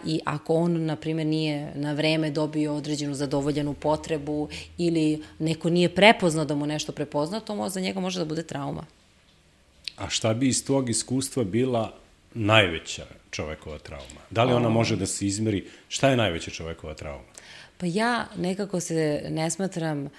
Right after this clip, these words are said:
Speaker 1: ni, e, niti da imam pravo uopšte da pričam i ne znam ko to može da kaže da li je neka trauma velika ili mala. A,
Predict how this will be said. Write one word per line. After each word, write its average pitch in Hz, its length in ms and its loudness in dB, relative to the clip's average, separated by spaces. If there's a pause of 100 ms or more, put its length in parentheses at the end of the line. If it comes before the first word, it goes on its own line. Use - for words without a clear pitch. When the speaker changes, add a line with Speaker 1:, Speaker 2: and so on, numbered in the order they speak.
(180)
Speaker 1:
ni, 143 540 -2
e, 139 380 -6
niti 151 300 -4
da 156 120 -2
imam 170 260 0
pravo 151 500 4
uopšte 143 280 -2
da 139 100 -4
pričam 135 680 -6
i 156 140 -2
ne 160 220 2
znam 165 180 0 (240)
ko 220 160 2
to 202 220 -2
može 175 300 0
da 151 100 -2
kaže 151 460 0
da 147 180 0
li 147 80 0
je 147 60 0
neka 147 320 -6
trauma 147 640 -2 (260)
velika 151 540 0
ili 143 240 0
mala. 143 420 -4 (420)
A, 151 280 2